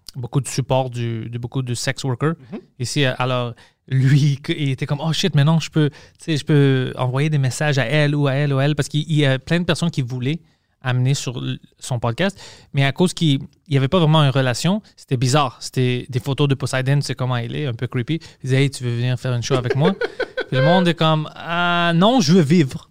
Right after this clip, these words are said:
Speaker 1: Tu vois, je veux, <laughs> je veux pas me faire violer. Mais maintenant, à cause qu'il a l'air legit,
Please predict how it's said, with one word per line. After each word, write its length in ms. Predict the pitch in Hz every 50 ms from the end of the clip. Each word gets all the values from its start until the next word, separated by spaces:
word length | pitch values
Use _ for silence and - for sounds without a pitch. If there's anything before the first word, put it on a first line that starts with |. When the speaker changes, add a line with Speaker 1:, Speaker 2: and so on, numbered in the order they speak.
| _ _ _ _ _ _ _ - _ _
Speaker 1:
Tu 60 | -
vois, 140 | 127 147 165
je 100 | 147 131 127
veux, 140 | 135 135
<laughs> 1200 | 127 - - - - - 190 143 - - - _ - - - - 214 160 110 110 - - - - _
je 120 | - 139 147
veux 60 | 131
pas 120 | - 170 147
me 100 | 143 135
faire 240 | - - 160 139
violer. 500 | 127 120 127 139 143 135 131 147 139 139 - - - - - _
Mais 80 | 151 143
maintenant, 420 | 147 147 147 151 165 180 208 226 220
à 140 | - 139 -
cause 180 | - 156 151
qu'il 140 | - - 143
a 60 | 135
l'air 220 | 139 147 147 135 131
legit, 320 | 131 131 135 127 123 175